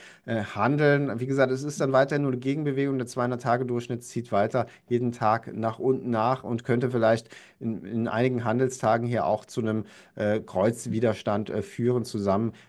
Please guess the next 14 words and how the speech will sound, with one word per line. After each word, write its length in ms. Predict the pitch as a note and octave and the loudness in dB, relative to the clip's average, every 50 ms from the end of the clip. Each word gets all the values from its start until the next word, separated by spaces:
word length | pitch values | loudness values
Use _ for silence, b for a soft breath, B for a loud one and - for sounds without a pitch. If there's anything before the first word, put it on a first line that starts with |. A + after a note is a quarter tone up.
| B - | B -4
mit 140 | A3 - | -4 0
dieser 260 | - A#2 G#2+ A2+ G2+ G#2 | 0 2 2 2 2 4
horizontalen, 880 | A#2+ A#2+ A#2+ A#2 A2+ - A#2+ A2 G#2+ - A#2 G#2 G#2+ A2 A2 A2 A2 | 4 4 2 2 0 -2 -6 -6 -4 0 2 4 4 4 4 0 -2
äh, 120 | - - G#2+ | -6 -6 -6
Linie. 520 | G#2+ A2 A#2 C3 C#3 D3+ D3 D3 C#3 C3 | -4 -4 -4 -2 0 2 4 6 6 4
Von 200 | C3 - B2+ A#2 | 4 2 2 4
daher, 360 | A#2+ A#2+ A#2+ C3+ B2+ A#2+ - F#2+ | 4 6 6 6 6 4 4 -2
ja, 120 | F2+ G2+ B2+ | -2 -2 0
darf 180 | B2 B2 C3 | 0 0 0
man 140 | D#3+ D3+ C3+ | 0 -2 2
weiter 220 | C#3 C#3+ C#3+ C#3+ C3+ | 2 2 2 2 -2
gespannt 400 | B2+ - - - A#2+ B2+ D3 D3 | -4 -4 -2 0 0 0 0 0
sein. 240 | - C#3+ C3+ C3 C3+ B B B B B | 0 2 2 0 -2 B B B B B
Ähm, 300 | A#2 A2+ A2+ A#2 A2+ | -8 -4 -4 -4 -4